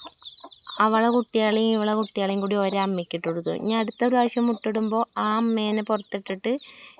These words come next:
ഈ അമ്മേൻ്റെ കുട്ടികളെ ആ അമ്മയ്ക്ക് ഇട്ട് കൊടുക്കും. അങ്ങനെയൊക്കെ ചെയ്യും ട്ടോ. കാരണം രണ്ടാളും കൂടിയും കുട്ടി, ര-, നാല് കുട്ടികളെ കൊണ്ടാണ് നമുക്ക് മുട്ട കിട്ടൂലല്ലോ.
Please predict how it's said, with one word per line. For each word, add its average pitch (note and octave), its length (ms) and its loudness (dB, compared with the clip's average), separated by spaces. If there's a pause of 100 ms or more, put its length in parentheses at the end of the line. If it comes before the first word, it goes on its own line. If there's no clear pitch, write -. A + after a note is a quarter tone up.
(140)
ഈ G3+ 120 -4
അമ്മേൻ്റെ G3+ 400 -2
കുട്ടികളെ F#3+ 480 -4
ആ G3 140 -4
അമ്മയ്ക്ക് F3+ 340 -6
ഇട്ട് D#3 140 -14
കൊടുക്കും. - 280 -10 (320)
അങ്ങനെയൊക്കെ D#4 360 -2
ചെയ്യും G#3+ 260 2
ട്ടോ. C#3 180 -8 (440)
കാരണം F#3 360 0
രണ്ടാളും A3 400 0
കൂടിയും A#3 240 2
കുട്ടി, A3 200 -2
ര-, G#3 180 -2
നാല് A3+ 260 0
കുട്ടികളെ A3 400 0
കൊണ്ടാണ് G#3+ 380 -2
നമുക്ക് A3 280 -4
മുട്ട B3 280 0
കിട്ടൂലല്ലോ. F#3 680 -2